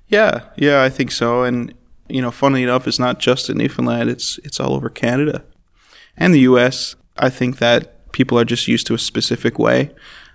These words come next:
of doing worship, and, and, uh, I think that hopefully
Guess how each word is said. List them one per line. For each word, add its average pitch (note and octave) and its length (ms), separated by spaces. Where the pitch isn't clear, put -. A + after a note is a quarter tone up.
of B2 340
doing A#2+ 260
worship, B2 420
and, A2+ 320
and, A2+ 480
uh, G#2+ 240
I C3 60
think B2 260
that G#2+ 220
hopefully A#2+ 640